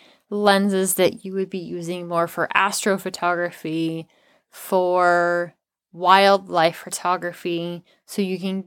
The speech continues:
zoom in, get a really, really nice picture of something that's far away and not be worried about scaring it off.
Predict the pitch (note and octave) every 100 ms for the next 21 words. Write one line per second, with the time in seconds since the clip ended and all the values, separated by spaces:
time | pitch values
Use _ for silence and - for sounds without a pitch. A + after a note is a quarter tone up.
0 | _ - F#3+ A#3+ B3+ A#3 G3+ G3 - G3+
1 | F#3 F3+ F#3+ G#3 G#3+ G#3+ G3 F#3 F#3 F3+
2 | F#3 - F3+ F3 G3+ F#3 D#3+ - E3+ F3+
3 | F3 E3 - - - F3+ F3+ F3+ E3+ D3
4 | F#3+ G3 - _ - F#3 F#3 F#3 E3+ E3
5 | G3 E3 F3+ F#3 E3+ E3 D#3 - - -
6 | F3 F3 F3 D#3+ D3+ C#3+ E3 B3+ - -